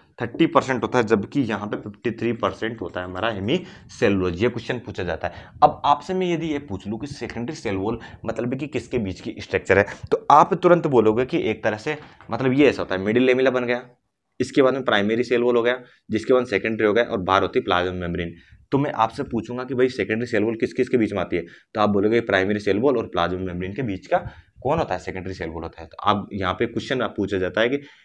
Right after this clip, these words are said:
ये किसके बीच में आ गई, ये प्लाज्मा मेम्ब्रेन प्लस between, between plasma membrane और and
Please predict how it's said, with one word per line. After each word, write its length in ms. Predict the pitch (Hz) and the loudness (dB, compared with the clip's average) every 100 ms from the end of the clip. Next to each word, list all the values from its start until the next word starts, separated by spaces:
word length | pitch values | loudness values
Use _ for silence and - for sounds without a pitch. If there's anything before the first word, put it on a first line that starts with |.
| _ | _
ये 80 | 117 | -4
किसके 280 | 123 113 143 | 0 2 4
बीच 180 | 123 123 | 4 2
में 80 | |
आ 60 | 113 | 0
गई, 140 | 120 | 0
ये 60 | 143 | -2
प्लाज्मा 500 | 143 95 92 107 117 | 0 2 2 2 0
मेम्ब्रेन 540 | 107 92 92 113 156 151 - _ _ _ _ _ _ _ _ _ _ _ _ _ _ _ _ _ _ _ _ _ _ _ _ _ _ _ _ 285 _ _ _ _ _ _ _ _ _ _ _ _ - | -2 -2 0 0 0 -4 -16 _ _ _ _ _ _ _ _ _ _ _ _ _ _ _ _ _ _ _ _ _ _ _ _ _ _ _ _ _ _ _ _ _ _ _ _ _ _ _ _ _ -2
प्लस 260 | 131 160 180 175 _ _ _ _ _ _ _ - | 0 0 -4 -12 _ _ _ _ _ _ _ -10
between, 500 | 107 101 131 127 90 87 _ - - _ _ _ _ - - 98 | -4 -4 2 2 0 -6 _ -18 -18 _ _ _ _ -20 -12 0
between 300 | 110 139 143 | 2 2 2
plasma 260 | 104 107 | 4 4
membrane 280 | 110 117 143 | 2 -2 -2
और 200 | 123 185 185 - | -4 -4 -6 -6
and 220 | 123 185 | -4 -4